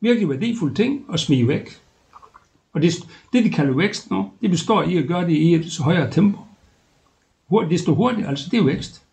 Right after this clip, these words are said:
Desto hurtigere vi knalder nogle materialer af.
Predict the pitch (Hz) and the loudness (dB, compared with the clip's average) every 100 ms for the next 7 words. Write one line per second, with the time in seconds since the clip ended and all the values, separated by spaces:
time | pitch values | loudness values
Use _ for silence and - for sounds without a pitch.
0 | _ 160 - 160 254 269 220 165 - _ | _ -6 -2 0 2 2 0 -4 -10 _
1 | _ 165 - 175 160 139 143 143 135 135 | _ -2 2 2 2 2 0 0 0 -2
2 | - 139 202 185 135 | -2 0 0 0 -2